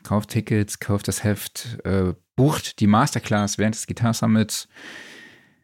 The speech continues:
Und ja, bleibt immer up to date mit unserem Newsletter.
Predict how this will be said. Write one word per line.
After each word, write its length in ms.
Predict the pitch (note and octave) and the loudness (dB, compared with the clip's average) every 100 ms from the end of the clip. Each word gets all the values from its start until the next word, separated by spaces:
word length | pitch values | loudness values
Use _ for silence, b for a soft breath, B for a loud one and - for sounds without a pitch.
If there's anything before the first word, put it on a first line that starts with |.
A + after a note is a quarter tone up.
| B | B
Und 420 | F2+ F#2 F#2 - F#2+ | 0 4 4 2 2
ja, 140 | F#2 | 0
bleibt 300 | - A2 - | 4 2 4
immer 220 | G#2+ A2 | 4 4
up 120 | - | 2
to 100 | - | 0
date 200 | G2+ G2+ | 2 4
mit 100 | G#2 | 4
unserem 280 | G2 G#2 F#2+ | 2 2 4
Newsletter. 600 | F2+ F#2 - G#2+ C#3 D#3+ | 2 2 0 0 2 2